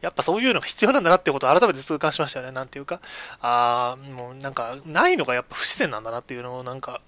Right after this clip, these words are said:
ふと感じるぐらいすごい自然でこう、なんか、あの、拝んでおりました。なんか、あー、この、こう、この二人は大変今幸せなんだろうな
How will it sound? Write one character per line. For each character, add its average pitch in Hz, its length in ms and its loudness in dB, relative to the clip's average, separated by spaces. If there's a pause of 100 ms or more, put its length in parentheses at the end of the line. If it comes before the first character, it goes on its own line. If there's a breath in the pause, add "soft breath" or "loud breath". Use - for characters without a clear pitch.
ふ - 140 -8
と 175 180 2 (520)
感 160 160 0
じ 151 80 -4
る 160 80 2
ぐ 156 80 0
ら 123 80 -2
い 123 60 -14
す - 120 -8
ご 131 120 -12
い - 20 -18
自 - 180 -12
然 135 140 -8
で 135 80 -12
こ 127 140 -14
う、 - 20 -14
な 123 100 -12
ん 147 80 -18
か、 - 200 -12
あ 147 40 -16
の、 139 160 -10
拝 165 220 4
ん 147 40 -10
で 135 60 -10
お 123 60 -8
り 127 80 -12
ま 131 80 -16
し - 60 -8
た。 - 100 -16
な 139 160 -18
ん 139 40 -20
か、 - 220 -10 (460 loud breath)
あ 117 300 2 (180 loud breath)
ー、 - 40 -20
こ 131 120 -6
の、 123 160 -8
こ 131 240 -2
う、 131 40 -6
こ 135 100 0
の 135 80 -2
二 - 140 0
人 139 80 2
は 127 40 -2
大 147 140 -4
変 165 100 -2
今 160 100 -4
幸 156 240 8
せ 170 60 4
な 160 100 2
ん 156 40 0
だ 151 60 2
ろ 139 80 2
う - 20 0
な - 80 6